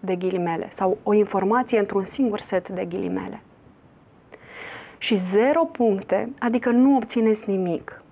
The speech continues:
dacă scrieți punctul de vedere și uitați să puneți ghilimelele. Sau scrieți doar ghilimelele și nu mai puneți punctul de vedere. E logic că dacă ați fo-, folosit, uh,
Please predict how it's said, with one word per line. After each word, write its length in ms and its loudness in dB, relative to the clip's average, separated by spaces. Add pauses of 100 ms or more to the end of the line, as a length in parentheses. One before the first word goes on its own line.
dacă 600 0 (240)
scrieți 540 0
punctul 360 2
de 80 2
vedere 520 2
și 160 -4
uitați 460 0
să 80 0
puneți 340 2
ghilimelele. 640 2 (720)
Sau 200 0
scrieți 420 0
doar 360 4
ghilimelele 720 4
și 180 -2
nu 100 2
mai 160 4
puneți 400 2
punctul 320 0
de 80 0
vedere. 520 -2 (1600)
E 160 2
logic 420 4
că 120 0
dacă 340 -2
ați 180 -2
fo-, 300 0
folosit, 560 0
uh, 240 4